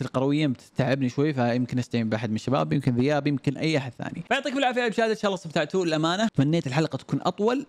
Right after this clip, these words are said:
لكن ترى اختصرت أشياء كثير، ومنها البوابة هذه اللي ما ودي إنكم تشوفوها وأنا قاعد أسويها لأني خربطت فيها.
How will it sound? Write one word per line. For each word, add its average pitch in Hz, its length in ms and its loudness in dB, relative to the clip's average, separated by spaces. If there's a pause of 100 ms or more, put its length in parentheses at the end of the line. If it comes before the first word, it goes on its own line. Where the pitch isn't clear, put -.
لكن 151 400 0 (140)
ترى 147 100 2
اختصرت - 400 -4
أشياء 131 180 0
كثير، 196 440 -2 (300)
ومنها 180 260 2
البوابة 165 540 2
هذه 156 120 2
اللي 139 260 2
ما 143 120 2
ودي 165 320 0
إنكم 151 240 -2
تشوفوها 151 380 0
وأنا 139 140 0
قاعد 131 140 2
أسويها 147 320 0
لأني 135 180 2
خربطت 135 380 -2
فيها. 151 300 2